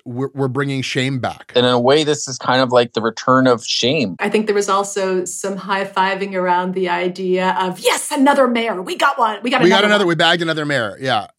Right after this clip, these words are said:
Speaker 3: Yeah, which was, there was time for a quick shower after that. There's a lot of skeevy to go around, isn't there?
Speaker 1: You know, I don't wanna, like, act holier than thou 'cause I, I wanna run it, but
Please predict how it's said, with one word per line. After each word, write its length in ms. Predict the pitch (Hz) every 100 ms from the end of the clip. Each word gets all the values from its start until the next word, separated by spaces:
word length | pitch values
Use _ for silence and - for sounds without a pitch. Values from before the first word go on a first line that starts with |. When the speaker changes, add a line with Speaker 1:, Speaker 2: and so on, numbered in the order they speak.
| -
Speaker 3:
Yeah, 600 | 226 294 392 480 359 269
which 340 | 302 - - -
was, 500 | 233 277 262 - -
there 140 | - 226
was 100 | 233
time 240 | 254 262
for 100 | 254
a 40 |
quick 200 | 220 247
shower 460 | - 240 202 208 190
after 320 | 196 196 208
that. 380 | 202 - 294 -
There's 200 | 294 311
a 60 | 269
lot 160 | 269
of 40 | -
skeevy 320 | - 247 247
to 60 |
go 180 | 254 226
around, 340 | 220 226 233 202
isn't 160 | 233
there? 200 | 214 170 - _
Speaker 1:
You 120 | 190
know, 120 | 226 180
I 80 | 185
don't 140 | 202
wanna, 300 | 180 160 143
like, 280 | 135 139 123 143
act 180 | 135
holier 340 | - 147 139 135
than 100 | 123
thou 120 | 139
'cause 180 | 123 107 -
I, 100 | 117 -
I 160 | 113
wanna 220 | 156 139 117
run 240 | 110 113
it, 140 | 143 -
but 320 | 120 113